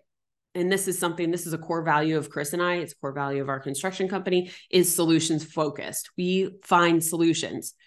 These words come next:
What a great skill, right? But as entrepreneurs,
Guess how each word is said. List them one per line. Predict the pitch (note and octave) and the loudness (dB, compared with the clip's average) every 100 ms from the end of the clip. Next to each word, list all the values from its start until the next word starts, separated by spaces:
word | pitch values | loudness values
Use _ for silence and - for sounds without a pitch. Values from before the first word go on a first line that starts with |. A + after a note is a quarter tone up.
| _ _ _ | _ _ _
What | G3 A#3+ D#4+ | -2 4 6
a | A#3+ | 6
great | A#3 F#3+ | 4 4
skill, | - - B3+ C#3 C#3 - _ - | -2 -2 0 0 -4 -12 _ -4
right? | E3 G3+ - - _ _ | -2 -2 -4 -12 _ _
But | G3 G3 G3+ | -6 -2 0
as | G#3+ A3 A3 G#3 - | 2 2 2 -2 -4
entrepreneurs, | F3+ F3+ F3+ D4 A#3+ D#3+ D#3+ | -6 -6 -4 -2 0 -2 -6